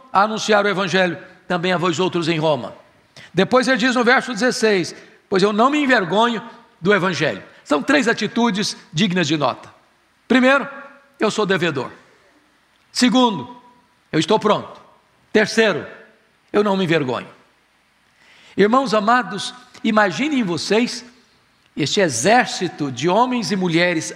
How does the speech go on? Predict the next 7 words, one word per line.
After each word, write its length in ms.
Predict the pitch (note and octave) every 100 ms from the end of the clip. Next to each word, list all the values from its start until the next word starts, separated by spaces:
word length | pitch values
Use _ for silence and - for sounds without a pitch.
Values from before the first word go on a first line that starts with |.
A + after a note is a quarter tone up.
| -
aqui 840 | E3 - - C#4 A#3 - - - _ _ _
presentes 800 | F3+ D#3+ A#2+ A3 A3 D#3+ A2 - _
nesta 380 | D#3 E3+ - D#3
manhã, 380 | E3+ F#3 A3 A#3 - - - _ _ _
compreendendo 800 | G#3+ A#3 G#3+ A3 F3+ D#3 A#3 G#3
esta 180 | C#3 D3
verdade. 600 | C3 B2 A2 F#2+ - -